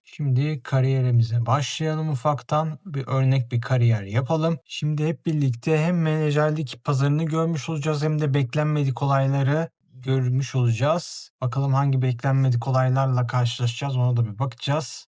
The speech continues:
Örnek olsun diye Paris Saint-Germain'i seçtim ben mesela burada. Zaten bir senelik böyle bir simülasyon yapacağız. Evet, burada teknik direktör piyasası diyor mesela. Burada mesela boşta kalan hocaları görebiliyorsunuz.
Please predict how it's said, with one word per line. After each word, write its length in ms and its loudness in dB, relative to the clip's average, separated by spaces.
Örnek 420 0
olsun 340 0
diye 160 0
Paris 260 2
Saint-Germain'i 640 2
seçtim 560 0
ben 140 -4
mesela 540 -6
burada. 440 -2
Zaten 380 0
bir 60 -4
senelik 440 0
böyle 280 2
bir 300 -2
simülasyon 720 0
yapacağız. 760 0
Evet, 180 0
burada 260 -2
teknik 400 -4
direktör 360 0
piyasası 520 -2
diyor 260 2
mesela. 480 -4
Burada 360 2
mesela 580 0
boşta 380 0
kalan 280 -4
hocaları 460 -2
görebiliyorsunuz. 1120 -2